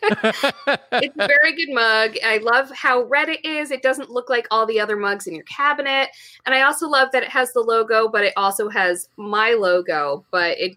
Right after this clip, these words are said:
Speaker 2: it doesn't just scream me. It's also, um, right now the mug is only in the show logo, but you know what? I might, I might launch it in the other things. Like, I'm a personal brand, small business.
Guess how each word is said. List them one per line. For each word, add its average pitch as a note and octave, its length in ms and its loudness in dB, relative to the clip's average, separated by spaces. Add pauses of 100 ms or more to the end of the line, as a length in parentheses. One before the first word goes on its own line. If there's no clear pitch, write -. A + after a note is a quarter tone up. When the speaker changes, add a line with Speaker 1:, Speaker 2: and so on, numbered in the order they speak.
Speaker 2:
it A3+ 140 -2
doesn't A3 280 0
just G3+ 240 -6
scream F#3 480 -2
me. E3+ 300 -4
It's F3+ 160 -6
also, D#3 500 -4 (580)
um, F3+ 220 4
right A#3+ 180 4
now C#4+ 160 4
the D4+ 80 -6
mug D4 240 0
is C#4 120 -6
only C4+ 320 0
in B3+ 100 0
the A#3+ 60 -2
show B3 280 2
logo, B3 400 4
but A#3+ 180 0
you C4+ 80 -4
know C#4+ 120 0
what? C#4+ 120 2
I A#3+ 80 2
might, G#3+ 220 0
I A3 100 0
might G3+ 200 0
launch E3 280 -4
it D3+ 140 -4
in F3 100 -8
the E3 120 -2
other D#3 180 -4
things. D#3 380 -8
Like, C#3 180 -4
I'm D#3+ 180 -2
a E3 60 -6
personal E3 400 -4
brand, G#3+ 560 2
small - 340 -14
business. E3+ 680 -4